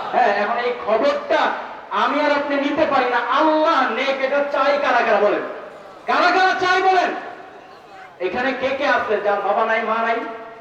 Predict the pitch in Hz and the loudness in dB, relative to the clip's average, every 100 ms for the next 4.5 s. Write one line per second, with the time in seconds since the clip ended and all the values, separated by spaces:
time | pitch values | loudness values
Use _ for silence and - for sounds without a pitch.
0 | - - - - - - - - 208 254 | -20 -20 -20 -20 -20 -20 -16 0 2 2
1 | 240 254 262 - 269 285 285 285 277 277 | 2 0 2 2 2 2 2 2 2 2
2 | 262 254 277 262 302 302 311 311 311 330 | 0 0 0 2 2 2 2 2 2 2
3 | 349 - - - - - - 339 392 320 | 0 -4 -10 -14 -14 -2 2 4 2 2
4 | 320 294 - 214 | 2 2 0 -2